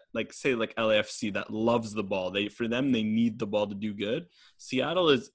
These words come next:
looks as good when they have thirty-five percent of possession as they do when they have sixty. And when they played the Whitecaps at M L S's back, and obviously that was a very different Whitecaps team,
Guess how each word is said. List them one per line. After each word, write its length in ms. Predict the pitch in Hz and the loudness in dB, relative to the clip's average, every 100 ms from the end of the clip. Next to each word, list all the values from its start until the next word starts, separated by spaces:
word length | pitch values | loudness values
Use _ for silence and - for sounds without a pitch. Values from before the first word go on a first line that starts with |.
| - | -2
looks 300 | 123 123 - | -2 -2 -2
as 260 | 117 123 117 | 2 2 0
good 480 | 110 113 113 110 117 | 0 2 2 0 -2
when 160 | 113 | -2
they 80 | 110 | -2
have 240 | 107 104 - | -2 -6 -4
thirty-five 560 | 113 117 117 123 120 | -4 -4 -2 -2 -2
percent 280 | - - 123 | -4 -6 -6
of 80 | 123 | -4
possession 400 | 117 113 110 117 | -2 -2 -2 -4
as 140 | 104 | -4
they 100 | 107 | -4
do 160 | 101 104 | -4 -4
when 120 | 101 | -4
they 80 | 101 | -6
have 140 | 101 | -6
sixty. 500 | - 107 101 - 107 | -8 -8 -10 -8 -8
And 120 | 98 98 _ _ _ | -6 -10 _ _ _
when 160 | 127 | -2
they 100 | 165 | -2
played 320 | 139 - 151 190 | -2 0 2 2
the 80 | |
Whitecaps 600 | 107 107 110 110 101 101 | 2 2 0 -2 -2 -2
at 100 | 104 | -4
M 100 | 104 | -4
L 120 | 101 101 | -4 -4
S's 260 | 92 98 | -6 -12
back, 320 | 101 107 98 - | -2 -2 -2 -8
and 160 | - - _ _ _ _ | -10 -10 _ _ _ _
obviously 340 | 127 131 127 117 | 0 2 2 2
that 120 | 107 | 2
was 100 | 107 | 0
a 40 | |
very 240 | 107 107 101 | -2 -2 0
different 340 | 101 - - | -4 -6 -6
Whitecaps 540 | 107 104 - 110 - | -4 -4 -6 -8 -8
team, 540 | - - 117 104 107 | -12 -4 -2 -2 -6